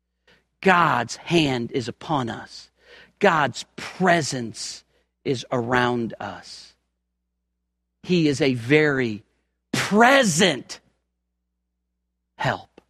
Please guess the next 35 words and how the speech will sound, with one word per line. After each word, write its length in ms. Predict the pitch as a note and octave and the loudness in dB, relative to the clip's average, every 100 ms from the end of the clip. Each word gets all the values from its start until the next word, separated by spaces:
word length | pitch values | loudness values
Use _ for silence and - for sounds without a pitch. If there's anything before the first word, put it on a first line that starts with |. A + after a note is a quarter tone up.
| _ _ _ _ _ _ _ _ _ | _ _ _ _ _ _ _ _ _
God 260 | C3+ B2 G#2+ | -2 -2 -4
is 160 | - | -6
near. 400 | A#2+ A2+ G#2 - _ _ _ _ _ _ _ _ _ _ _ _ _ _ _ _ | -8 -8 -10 -18 _ _ _ _ _ _ _ _ _ _ _ _ _ _ _ _
What 140 | D3 | 2
are 40 | C#3+ | 2
you 100 | C3+ | 2
facing 420 | D3+ C3+ - A2+ | 0 0 -2 -4
in 120 | A2+ | -4
your 100 | G#2+ | -4
life 280 | G#2+ G#2 G2 | -4 -4 -6
today? 380 | F#2+ G#2 G2 - _ _ _ _ _ _ _ _ | -10 -10 -12 -18 _ _ _ _ _ _ _ _
Is 140 | A#2+ | -6
there 140 | B2+ A#2 | -4 -4
something 380 | - D#3 C3+ | -2 -4 -2
that 100 | C3 | -4
you 100 | A2+ | -2
just 220 | C3 C3 D3 | -2 -2 -2
need 180 | B2+ | -4
to 60 | A2 | -4
say, 340 | - - C3 | -10 -6 -4
"Lord"? 460 | A2+ A#2+ C3+ C#3+ D3 _ _ _ _ _ _ _ _ | -2 -2 -2 -2 -6 _ _ _ _ _ _ _ _
First 340 | _ D#3 B2+ | _ 0 2
Peter 240 | - D#3 C3+ | 0 0 0
five 300 | - C3+ B2 | 2 2 0
seven 320 | - C3 A#2+ | -2 -4 -4
says 240 | - B2+ | -6 -4
that 120 | B2 B2 | -2 0
I 120 | B2 | 0
can 160 | B2 | -2
cast 480 | A2 C#3 C3 C3 - | -6 0 0 0 -4
all 240 | - B2+ C#3 | -6 -2 0
my 200 | C#3+ C#3+ | 0 -2
cares 480 | - D3+ C#3+ C#3+ | -2 0 0 -4
upon 380 | D3 - C#3+ C#3 | -8 -8 -6 -6
you 300 | A#2 G#2+ G#2 | -8 -10 -14